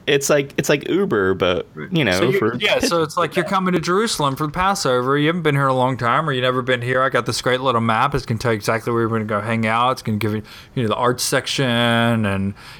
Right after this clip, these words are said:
Speaker 2: you go to, like, the little hipster section over there, and you can go to the gay sec-, well, maybe not the gay section, but, you know, uh, that section over there.
Speaker 1: That's the Roman section.
Speaker 2: <laughs> Right, exactly. You can go to the Roman section,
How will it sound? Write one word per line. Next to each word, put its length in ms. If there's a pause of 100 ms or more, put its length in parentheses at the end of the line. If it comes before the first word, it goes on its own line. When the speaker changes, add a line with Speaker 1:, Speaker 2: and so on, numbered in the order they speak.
Speaker 2:
you 100
go 140
to, 60
like, 220
the 60
little 140
hipster 320
section 320
over 160
there, 720
and 180
you 60
can 100
go 100
to 80
the 80
gay 240
sec-, 220
well, 100
maybe 200
not 120
the 60
gay 160
section, 420
but, 180
you 100
know, 200 (460)
uh, 240
that 240
section 340
over 200
there. 400
Speaker 1:
That's 120
the 80
Roman 280
section. 440
Speaker 2:
<laughs> 40
Right, 340
exactly. 320
You 40
can 40
go 80
to 60
the 100
Roman 560 (300)
section, 720